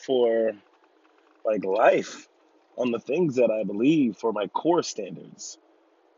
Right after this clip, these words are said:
And I feel like your core standards actually never really do change. But, you know, life happens. I feel like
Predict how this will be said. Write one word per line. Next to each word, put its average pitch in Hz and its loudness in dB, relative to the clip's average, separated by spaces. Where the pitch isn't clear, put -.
And 110 -2
I 113 -2
feel 156 4
like 175 6
your 131 0
core 151 4
standards 113 -4
actually 123 -4
never 120 0
really 120 2
do 107 2
change. 107 -6
But, 110 4
you 127 -6
know, 131 0
life 123 2
happens. 127 -4
I 117 -4
feel 123 2
like 113 2